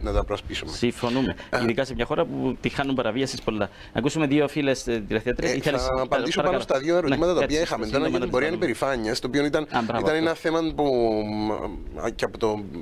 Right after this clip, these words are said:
Speaker 1: πριν από δύο χρόνια συζητήθηκε. Είναι
Speaker 2: Για ποιο
Speaker 1: πορεία
Speaker 2: πράγμα
Speaker 1: υπε-,
Speaker 2: είναι περήφανη,
Speaker 1: είναι
Speaker 2: λέει;
Speaker 1: υπερηφάνεια διότι ακριβώς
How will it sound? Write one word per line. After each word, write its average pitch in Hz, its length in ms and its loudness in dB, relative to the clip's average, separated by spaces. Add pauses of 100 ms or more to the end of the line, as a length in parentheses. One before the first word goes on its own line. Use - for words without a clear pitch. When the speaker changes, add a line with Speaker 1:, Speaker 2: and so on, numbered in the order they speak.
(140)
Speaker 1:
πριν 147 120 0
από 131 120 2
δύο 135 120 0
χρόνια 165 300 0
συζητήθηκε. 107 500 -4
Είναι 139 100 -2 (300)
Speaker 2:
Για - 60 -2
ποιο 127 100 4
Speaker 1:
πορεία 180 240 2
Speaker 2:
πράγμα 117 320 -2
Speaker 1:
υπε-, - 60 0
Speaker 2:
είναι 190 100 -2
περήφανη, 104 280 2
Speaker 1:
είναι 214 120 2
Speaker 2:
λέει; 240 80 2
Speaker 1:
υπερηφάνεια 202 560 0
διότι 190 360 -2 (300)
ακριβώς 139 640 -2